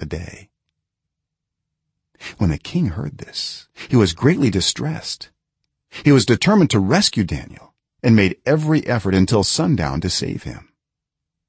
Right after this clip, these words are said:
Then the men went as a group to King Darius and said to him, "Remember, your majesty, that according to the law of the Medes and Persians, no decree or edict that the king issues can be changed."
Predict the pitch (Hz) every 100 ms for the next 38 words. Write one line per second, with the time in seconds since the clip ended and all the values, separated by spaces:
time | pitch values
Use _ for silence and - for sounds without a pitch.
0 | _ _ _ _ _ _ _ _ - -
1 | 131 135 62 - _ _ - 113 104 143
2 | 120 120 - 113 98 80 117 151 - -
3 | 113 98 87 58 - - - 95 127 120
4 | 110 101 - _ - 113 110 117 147 135
5 | 60 50 85 80 90 80 - 64 - -
6 | - 101 95 - 98 - 151 202 175 135
7 | 113 104 120 85 87 - 95 92 101 87
8 | 76 - 58 - 65 76 - _ _ _
9 | - 92 131 151 - - _ - 95 -
10 | 98 95 - 101 95 120 120 - - -
11 | - 156 - 98 90 120 - - - -
12 | - _ _ _ _ - 95 87 82 135
13 | 139 110 - - -